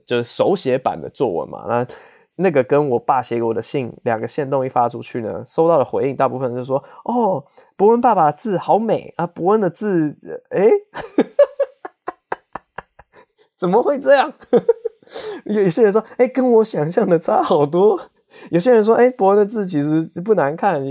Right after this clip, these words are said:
有点好看，但爸爸的字更好看，”呃，之类的。总之呢，对我的硬笔字颇有微词的人并不少，这其中包含我老婆。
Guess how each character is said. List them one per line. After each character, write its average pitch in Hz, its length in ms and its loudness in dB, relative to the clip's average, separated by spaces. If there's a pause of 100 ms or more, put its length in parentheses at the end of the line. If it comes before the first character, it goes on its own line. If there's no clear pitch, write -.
有 147 100 0
点 170 120 -2
好 110 160 -4
看， 151 200 -6
但 175 120 0
爸 185 100 2
爸 143 140 0
的 127 80 0
字 175 180 -6
更 170 180 0
好 - 180 -10
看，” 104 300 -4
呃， 123 140 -6
之 147 220 -8
类 151 200 2
的。 - 120 -8 (300)
总 127 140 0
之 156 120 2
呢， 147 260 4 (200)
对 196 120 4
我 135 160 4
的 120 200 2
硬 151 180 -2
笔 117 160 -6
字 127 340 -4
颇 143 180 2
有 143 100 4
微 120 180 -2
词 - 180 -10
的 113 120 -2
人 85 300 -4
并 135 140 -4
不 123 80 -6
少， - 400 -4
这 131 240 -2
其 139 160 -6
中 175 180 0
包 175 160 2
含 123 160 -4
我 123 100 2
老 123 180 -4
婆。 - 260 -12